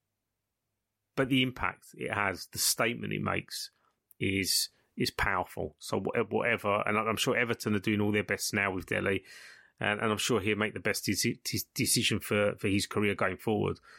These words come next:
when that moment comes. Um, I was gonna go straight into Eric Dier from here,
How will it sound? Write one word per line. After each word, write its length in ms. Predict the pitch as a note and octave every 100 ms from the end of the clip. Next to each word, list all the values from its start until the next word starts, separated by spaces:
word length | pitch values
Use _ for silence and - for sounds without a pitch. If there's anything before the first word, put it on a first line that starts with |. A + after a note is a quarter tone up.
| - -
when 180 | G#2
that 100 | G2+
moment 380 | G#2 G2 G2+ F#2+
comes. 420 | - A#2+ F2 - - _ _ - - - -
Um, 520 | A#2 B2 B2+ B2 A2+ - - _ _ _ _ _ _ _ _ -
I 60 |
was 100 | D3
gonna 120 | E3+ D3+
go 100 | C#3
straight 320 | - D3 B2+
into 320 | A#2 B2 A#2
Eric 280 | C3 A#2+ A#2+
Dier 260 | C3+ B2+ A#2+
from 220 | - F2+
here, 380 | F2+ F2+ F#2+